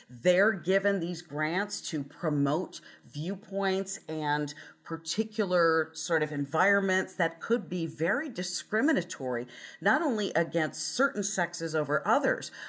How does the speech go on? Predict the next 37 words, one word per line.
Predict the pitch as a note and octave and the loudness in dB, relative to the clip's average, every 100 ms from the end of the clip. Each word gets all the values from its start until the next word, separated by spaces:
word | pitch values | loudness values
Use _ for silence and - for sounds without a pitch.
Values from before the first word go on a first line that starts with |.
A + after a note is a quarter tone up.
| - | -2
but | F3+ E3+ - | 2 2 2
most | F3 F3 A#3+ D4+ - - | 2 4 4 4 0 0
certainly | - D#3+ - C#3 C3 C3 - | 2 2 2 0 0 -2 -2
against | C#3 B2+ E3+ D#3 - C3+ | -4 0 0 0 -2 2
those | D#3 D#3 D3+ | 2 2 0
students | - D3 C#3+ C#3 C#3 | -4 -2 0 0 0
who | D#3 | -2
might | C#3 D3 D#3 | 0 0 0
have | E3 C#3 C3+ | -2 -4 -2
religious | D3+ C#3+ D3 A3 - G3+ | -2 0 0 -2 0 -2
beliefs | - C3+ A#2+ A2 F#2+ - - - - - | -2 -6 -6 -6 -6 -8 -10 -14 -8 2
that | D#3+ D#3 - | 4 4 2
fly | - F3 E3+ F3 | -6 2 4 6
in | F3+ | 4
the | F3 | 2
face | F3 G#3 A#3+ A3 | 0 0 0 0
of | D#3 B2+ | -4 -2
this | C#3+ D3 | -2 -2
kind | - D3+ C#3+ | -2 0 2
of | D3 | 4
a, | C#3+ C#3 C3+ - | 4 4 4 4
a | |
notion. | D#3+ D3+ E3+ B3 - A2+ | 4 4 2 2 0 0
So | A#2+ F#3 D#3 D#3 - - - | 0 4 4 2 -4 -12 -8
the, | - F#3+ F3 F3 - - | -2 0 2 0 -4 -12
the | E3 E3+ - | -6 -4 2
organization | A3 C4 C4 A3+ A3 G#3 - G#3 - | 4 4 4 2 2 0 -2 -2 -2
itself | E3 - - G3 F#3+ F#3 - | -2 0 2 4 4 0 -4
has | D#3 D#3 | -4 -4
been | C#3+ F#3 G3 | 0 0 2
affiliated | G#3+ - F#3+ F#3 F3 E3+ E3 D#3 | 0 0 0 0 0 2 0 -2
with | C#3+ D3 | -4 -4
the | C#3 | -4
Sisters | C3+ - - G3+ - F3+ F3 | -2 -2 -2 -2 -2 -2 -2
of | - - | -6 -8
Perpetual | - C#3+ - D#3+ - D#3 C#3+ - | -10 -12 -6 -4 -4 -4 -4 -2
Indulgence. | B2 B2 E3 F#3+ D3+ F3 F3 | -4 0 2 2 0 -2 -2